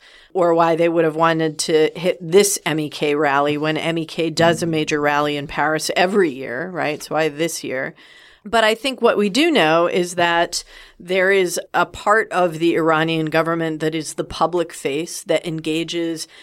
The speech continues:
in foreign relations and diplomacy that negotiated a nuclear deal.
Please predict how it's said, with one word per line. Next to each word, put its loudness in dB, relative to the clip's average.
in -2
foreign 0
relations -2
and -2
diplomacy -4
that -2
negotiated 0
a -6
nuclear -6
deal. -4